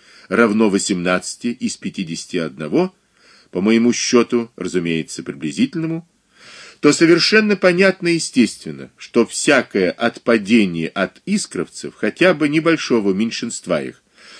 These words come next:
создавало возможность победы антиискровского направления и вызывало поэтому бешеную борьбу. Это не результат неуместных резких выходок и нападок,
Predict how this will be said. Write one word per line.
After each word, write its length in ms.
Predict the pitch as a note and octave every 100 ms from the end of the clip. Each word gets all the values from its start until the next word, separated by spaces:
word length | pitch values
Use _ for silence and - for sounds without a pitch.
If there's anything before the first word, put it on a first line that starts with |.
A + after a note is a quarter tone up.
| -
создавало 640 | - F#2+ - G3 C3+ E3+ F3+
возможность 640 | F3 D3+ F#3 E3 E3+ -
победы 600 | D3+ C#3 F3+ G#3 B2+ A2
антиискровского 1040 | A#2+ A2 F#2+ G#2 C#3 B2 - A#2+ - F#2+ F2+
направления 680 | E2+ F#2 E2 D#2 C#2+ C2 - _ - -
и 80 | E2+
вызывало 520 | E2 D#2 E2 G#2 A#2+
поэтому 500 | B2 D3 D#3 D#3+ D#3
бешеную 640 | A2+ A2+ A#2+ - C#3+ C#3 C3
борьбу. 420 | A2 C2 C#2+ - _ _ _ _ _ _ _ _ _ _ _
Это 560 | C#3+ G3 - G3+ F#3+ D#3+
не 200 | C#3+ D#3
результат 680 | D#3 C#3 D3 - F#3+ G#3 -
неуместных 800 | E3+ E3 D#3 D3 A#2+ - A#2 A#2
резких 540 | A#2+ G#2+ - G#2 -
выходок 640 | F2+ A#2+ - F2+ E2 - -
и 100 | A2
нападок, 520 | A2+ - D2+ B1+